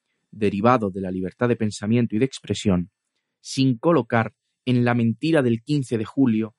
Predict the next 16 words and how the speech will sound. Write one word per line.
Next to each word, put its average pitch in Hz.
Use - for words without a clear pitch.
el 131
epicentro 170
de 151
las 127
ondas 165
revolucionarias 120
que 120
conducirán 135
a 123
la 113
escisión 131
del 113
Club 139
de 110
los 104
Jacobinos, 113